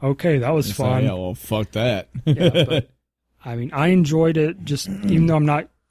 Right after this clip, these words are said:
Speaker 1: I'm not really the creative type, so the D M ing, D M ing was kind of difficult for me to do on the fly 'cause I planned almost nothing.
Speaker 2: Mm-hmm.
Speaker 1: Um, but they enjoyed it. Um, I'm actually,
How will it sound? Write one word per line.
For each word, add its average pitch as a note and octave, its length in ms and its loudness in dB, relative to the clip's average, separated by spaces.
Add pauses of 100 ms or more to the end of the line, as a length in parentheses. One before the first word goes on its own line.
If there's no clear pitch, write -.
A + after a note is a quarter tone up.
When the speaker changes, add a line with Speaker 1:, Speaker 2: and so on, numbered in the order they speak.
(160)
Speaker 1:
I'm D3 120 -4
not D#3 140 0
really C#3+ 160 0
the C3+ 120 0
creative C3+ 420 -2
type, C3+ 240 -4
so C#3+ 100 -4
the C3 100 -2
D B2+ 120 -6
M C3+ 100 -2
ing, D3+ 240 -4
D C3+ 140 -2
M C#3 140 0
ing C#3 100 0
was B2+ 100 -4
kind C#3+ 180 -6
of A2+ 80 -6
difficult C3+ 420 -6
for D3+ 240 -4
me D#3+ 200 0 (100)
to - 80 -6
do C3+ 140 -2
on B2+ 120 -2
the B2 40 -4
fly C#3 220 -4
'cause C#3 140 -2
I C#3+ 80 0
planned D#3+ 240 0
almost A2+ 240 -4
nothing. A#2 320 -6 (640)
Speaker 2:
Mm-hmm. G2 240 -4
Speaker 1:
Um, A2+ 180 -10 (920)
but C3 540 -4 (680)
they C3+ 200 0
enjoyed C#3+ 460 2
it. D#3 160 0 (580)
Um, A#2 520 -12 (360)
I'm C#3 160 0
actually, C#3 680 -2